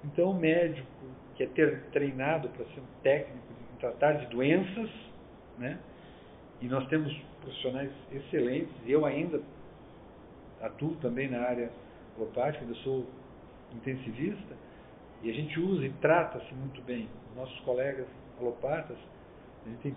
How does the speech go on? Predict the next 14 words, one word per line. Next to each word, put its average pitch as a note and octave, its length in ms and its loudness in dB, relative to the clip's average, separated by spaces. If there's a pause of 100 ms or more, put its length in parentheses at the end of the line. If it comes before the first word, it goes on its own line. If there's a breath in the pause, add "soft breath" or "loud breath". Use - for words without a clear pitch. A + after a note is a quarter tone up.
todo F3 260 8
o - 20 8
respeito C#3 460 2
por B2 180 -2
eles C3 360 2
e B2 60 0
admira B2 420 -2
muito, B2+ 400 -4
e C3+ 60 -8
eles C3+ 180 -8 (800 loud breath)
realmente, D3 320 4
em E3 40 0
algumas D3 200 -2
situações, D#3+ 340 -4